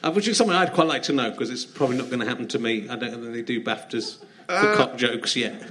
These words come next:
Speaker 2: um, it was good.
Speaker 1: Yeah.
Speaker 2: It was nice. It was fun.
Speaker 1: Yeah.
Speaker 2: Yeah, it was nice. It was good.
Speaker 1: Good.
Speaker 2: I, I, I do it all for awards.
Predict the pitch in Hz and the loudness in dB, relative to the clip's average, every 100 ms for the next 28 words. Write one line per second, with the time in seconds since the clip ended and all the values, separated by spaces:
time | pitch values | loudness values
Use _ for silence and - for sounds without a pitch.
0 | - - - - - 208 - 170 190 202 | -16 -14 -14 -14 -14 -16 -6 -2 0 2
1 | 202 196 - - - - - - - - | 2 0 -4 -18 -20 -20 -20 -20 -20 -14
2 | - 202 240 220 - - - - 123 - | -2 0 2 0 0 -16 -12 0 0 0
3 | 156 220 - - - - _ - 127 - | -2 -4 -8 -16 -20 -20 _ -10 -8 -6
4 | - 139 139 - - 135 110 110 117 110 | -2 -2 -2 -6 -10 -4 -2 -2 -4 -6
5 | - - - _ _ _ 135 117 117 107 | -8 -16 -20 _ _ _ -12 -4 -2 0
6 | - 156 170 156 156 151 131 131 120 - | 2 4 4 4 4 6 6 4 0 2
7 | 117 110 107 101 - | 2 4 2 2 -4